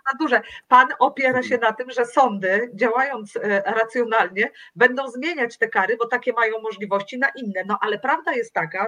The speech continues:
Speaker 1: że przepis w tej wersji podstawowej, e, o-, przewiduje grzywnę, karę ograniczenia wolności lub karę pozbawienia wolności do lat dwóch.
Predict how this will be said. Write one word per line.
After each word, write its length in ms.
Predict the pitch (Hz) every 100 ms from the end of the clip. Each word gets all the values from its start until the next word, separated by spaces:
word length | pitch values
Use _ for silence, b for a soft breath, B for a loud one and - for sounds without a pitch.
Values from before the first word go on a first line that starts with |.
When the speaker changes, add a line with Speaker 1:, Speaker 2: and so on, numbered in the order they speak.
| 226
Speaker 1:
że 80 |
przepis 380 | 233 311 330 320
w 20 | -
tej 180 | 220
wersji 280 | 233 254 269
podstawowej, 680 | 220 214 - 190 165 170 247 b b b -
e, 140 | 220
o-, 160 | 226 226
przewiduje 640 | - 233 220 240 285 247 180
grzywnę, 540 | 190 220 190 196 311 -
karę 260 | 262 262
ograniczenia 560 | 233 214 214 202 226 220
wolności 500 | 196 175 180 202 330
lub 180 | 277 208
karę 220 | 262 262 -
pozbawienia 480 | 214 214 202 233 240
wolności 460 | 202 196 208 220
do 100 | 202
lat 160 | 202 185
dwóch. 280 | 165 151 156